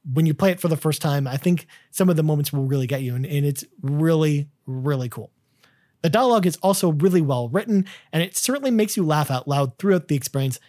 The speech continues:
Even someone like me, who isn't a huge fan of comedies, just really got into Portal two. I, I laughed, uh, my head off while playing this game, and, uh, they really, really did an amazing job with that. The deadpan acting from Ellen McLean as glados returns,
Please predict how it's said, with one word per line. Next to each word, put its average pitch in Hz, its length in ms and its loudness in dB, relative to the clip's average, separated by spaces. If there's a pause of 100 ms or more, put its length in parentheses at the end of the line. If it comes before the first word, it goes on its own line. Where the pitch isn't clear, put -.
(160)
Even 247 200 4
someone 233 220 4
like 180 160 2
me, 165 280 4
who 147 360 2 (720)
isn't 185 380 2
a 170 120 0
huge 196 440 0
fan 214 220 2
of 202 80 -2
comedies, 208 480 0
just - 320 -2
really 156 580 2
got 151 140 0
into 135 120 -2
Portal 127 300 -6
two. 123 220 -4
I, 110 140 -8
I 127 240 -6
laughed, 139 420 -2 (260)
uh, 117 320 -4
my 117 80 -6
head 135 180 -2
off 123 320 -4
while 120 140 -6
playing 120 240 -6
this 110 140 -6
game, 117 320 -6 (320)
and, 120 280 -6
uh, 113 280 -6
they 131 260 -2
really, 135 400 0
really 117 320 -6
did 117 220 -8
an 131 80 -6
amazing 120 320 -6
job 113 180 -8
with 117 140 -10
that. 113 180 -10 (600)
The 165 80 0
deadpan 196 440 4
acting 147 320 -2
from 127 220 -6
Ellen 135 180 -4
McLean 175 420 0
as 127 200 -6
glados 123 400 -4
returns, 220 440 -2